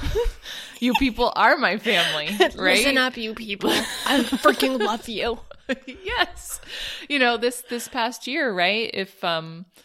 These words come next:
Speaker 2: Mm.
Speaker 1: if I hadn't met Daniel and hadn't been invited to his family
Speaker 2: Mm-hmm.
Speaker 1: for Christmas, I would have
Speaker 2: Holidays.
Speaker 1: been,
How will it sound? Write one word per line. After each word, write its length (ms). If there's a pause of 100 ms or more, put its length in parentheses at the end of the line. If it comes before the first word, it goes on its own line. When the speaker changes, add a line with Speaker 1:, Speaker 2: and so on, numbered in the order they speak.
Speaker 2:
Mm. 360
Speaker 1:
if 160
I 120
hadn't 400
met 300
Daniel 480
and 140
hadn't 260
been 140
invited 500
to 140
his 260
family 800
Speaker 2:
Mm-hmm. 80
Speaker 1:
for 600
Christmas, 560
I 120
would 140
have 100
Speaker 2:
Holidays. 280
Speaker 1:
been, 300